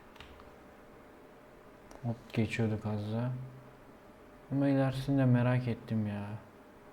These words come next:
Şöyle bir ortadan şeye bakalım mı? Ne var? Tüh, şurada keşfedilecek bir yer varmıştı ama belki de iş kurma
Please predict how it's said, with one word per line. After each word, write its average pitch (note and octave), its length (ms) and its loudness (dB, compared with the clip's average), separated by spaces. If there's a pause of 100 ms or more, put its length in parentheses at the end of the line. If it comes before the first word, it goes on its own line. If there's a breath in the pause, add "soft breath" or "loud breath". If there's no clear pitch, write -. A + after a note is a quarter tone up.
(680 loud breath)
Şöyle B2+ 380 0
bir C3 60 6
ortadan B2+ 380 6
şeye B2+ 300 2
bakalım A#2+ 440 0
mı? G2+ 120 -4
Ne A#2+ 140 2
var? A#2 220 -2 (1040 loud breath)
Tüh, B2+ 180 -2
şurada B2 400 0
keşfedilecek B2 720 2
bir A#2+ 60 0
yer B2 100 2
varmıştı A#2+ 480 -2
ama B2 180 0 (540)
belki A#2+ 280 2
de B2 80 4
iş A2+ 140 4
kurma A#2+ 440 2